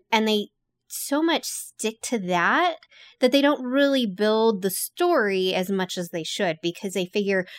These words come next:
Well, fans really enjoyed this, like, Wrath of Khan was a big film. A lot of people really love that one.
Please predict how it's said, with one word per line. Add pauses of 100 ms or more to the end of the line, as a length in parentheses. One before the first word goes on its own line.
(100)
Well,
fans
really
enjoyed
this,
like, (360)
Wrath
of
Khan
was
a
big (140)
film.
A
lot
of
people
really
love
that
one.